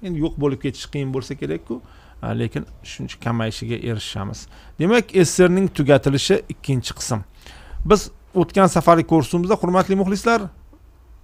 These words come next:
ushbu davlatning tugatilishi,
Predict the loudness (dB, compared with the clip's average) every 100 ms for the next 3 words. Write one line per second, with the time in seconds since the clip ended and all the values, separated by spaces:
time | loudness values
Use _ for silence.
0 | -20 -20 -20 -20 _ -20 -20 -20 -20 -6
1 | -4 -2 0 2 6 8 10 8 4 0
2 | -2 0 4 6 6 6 4 4 2 2